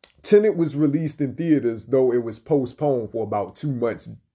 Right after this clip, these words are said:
thanks and due to the pandemic, like every other movie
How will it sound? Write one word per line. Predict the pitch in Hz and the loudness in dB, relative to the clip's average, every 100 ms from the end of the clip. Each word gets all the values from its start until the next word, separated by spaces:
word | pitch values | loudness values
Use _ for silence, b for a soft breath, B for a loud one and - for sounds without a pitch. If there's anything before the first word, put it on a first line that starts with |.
| _ _ | _ _
thanks | 147 147 - 131 | 0 0 -2 -6
and | 127 | -2
due | 127 123 | 0 0
to | 113 104 | -2 -4
the | |
pandemic, | - 127 113 107 127 101 90 | -2 -2 -2 0 -2 -2 -6
like | 110 - | -6 -4
every | - 135 135 131 | -6 -2 2 2
other | 120 123 | 2 0
movie | 135 131 104 110 | 0 0 -2 -10